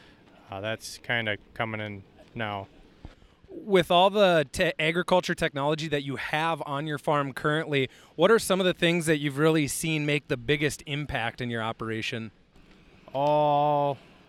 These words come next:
Speaker 1: I would say the biggest impact would be, I mean, it's been around for a long time, probably just the G P S and just the mapping. The mapping part is huge,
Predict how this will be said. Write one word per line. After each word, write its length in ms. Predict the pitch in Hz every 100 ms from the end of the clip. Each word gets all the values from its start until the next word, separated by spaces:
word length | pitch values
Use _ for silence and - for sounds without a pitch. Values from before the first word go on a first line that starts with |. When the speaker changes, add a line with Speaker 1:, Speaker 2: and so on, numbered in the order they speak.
| -
Speaker 1:
I 180 | 131 185
would 240 | 175 165
say 280 | - 165 156
the 100 | 139
biggest 420 | 131 147 143 -
impact 760 | 139 143 143 135 127 123 123 -
would 240 | 127 120
be, 460 | 123 123 120 120 107 - - - - - - - -
I 60 | 113
mean, 300 | 117 117 117
it's 140 | 107
been 140 | 131
around 220 | 123 123 117
for 100 | 117
a 40 |
long 260 | 117 117 113
time, 200 | 113 107
probably 220 | 113 113
just 220 | 113 -
the 80 | 110
G 220 | 113 127
P 200 | - 117
S 280 | 123 123 -
and 80 | 107
just 180 | 110
the 80 | 117
mapping. 560 | 104 107 123 135 113 101
The 60 |
mapping 480 | 107 113 127 - 110
part 240 | 92 107 107
is 180 | 98
huge, 520 | - 127 127 110 104